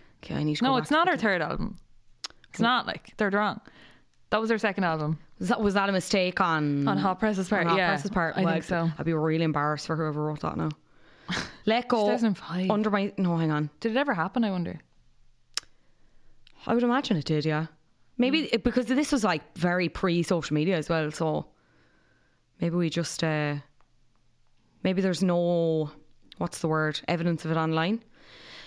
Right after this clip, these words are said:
Speaker 1: Let Go, Under My Skin, The Best Damn Thing, Goodbye Lullaby, Avril Lavigne, Head Above Water. Sorry, I had to check that.
Speaker 2: She did.
Speaker 1: Honestly, hang your heads in shame, Hot Press.
Speaker 2: She did, and she wore a green t-shirt.
Speaker 1: Oh, of course, do you have a photo?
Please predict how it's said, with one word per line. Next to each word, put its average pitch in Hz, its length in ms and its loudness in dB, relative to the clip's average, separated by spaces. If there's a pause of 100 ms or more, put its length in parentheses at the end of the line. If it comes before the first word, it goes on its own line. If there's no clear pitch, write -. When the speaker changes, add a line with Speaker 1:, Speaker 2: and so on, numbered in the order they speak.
(120)
Speaker 1:
Let 311 240 2
Go, 226 360 2
Under 220 200 2
My 196 120 2
Skin, 175 360 0
The 180 60 2
Best 190 180 0
Damn 185 180 0
Thing, 170 180 2
Goodbye 170 300 0
Lullaby, 160 320 0
Avril 160 340 0
Lavigne, 151 220 0
Head 151 100 0
Above 151 160 -2
Water. 147 260 0
Sorry, 160 220 0
I 156 60 0
had 165 160 0
to - 80 -6
check 151 200 -4
that. 147 280 -2
Speaker 2:
She 180 140 2
did. 220 100 -2
Speaker 1:
Honestly, 170 240 0 (140)
hang 185 160 0
your 185 100 2
heads 165 160 -2
in 160 80 2
shame, 151 340 0
Hot 147 140 0
Press. 151 380 -4
Speaker 2:
She - 160 -6
did, 226 160 0
and 208 100 -2
she 220 140 -4
wore 226 260 0
a 220 60 -2
green 196 200 2
t-shirt. 180 380 -2 (1160)
Speaker 1:
Oh, 220 60 4
of 196 60 -4
course, 196 160 0
do 196 160 0
you 196 80 4
have 175 100 -2
a 180 40 2
photo? 196 200 0